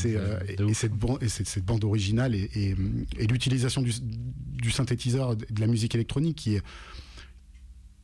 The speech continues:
Speaker 2: qui est quasi, euh, la seule à pouvoir, euh, justement marquer cette,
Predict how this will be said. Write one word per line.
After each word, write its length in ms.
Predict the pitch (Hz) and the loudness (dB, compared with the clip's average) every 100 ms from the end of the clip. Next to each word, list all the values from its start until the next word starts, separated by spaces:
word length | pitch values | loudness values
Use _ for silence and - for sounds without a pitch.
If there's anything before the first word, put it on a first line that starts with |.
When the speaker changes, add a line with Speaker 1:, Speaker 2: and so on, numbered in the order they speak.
| - | -14
Speaker 2:
qui 140 | - 113 | -4 -2
est 40 | |
quasi, 300 | 101 110 113 | 2 2 2
euh, 580 | 110 104 104 104 113 - | 2 2 2 2 0 0
la 120 | 104 | 0
seule 340 | 101 - 151 139 | 0 0 2 2
à 80 | 107 | 0
pouvoir, 480 | - 98 110 117 104 | -2 0 0 2 2
euh, 400 | 98 98 98 98 | 2 2 2 2
justement 400 | 92 - 110 127 | 0 0 2 2
marquer 320 | 101 - 120 | 0 0 -2
cette, 280 | - 92 | 0 -2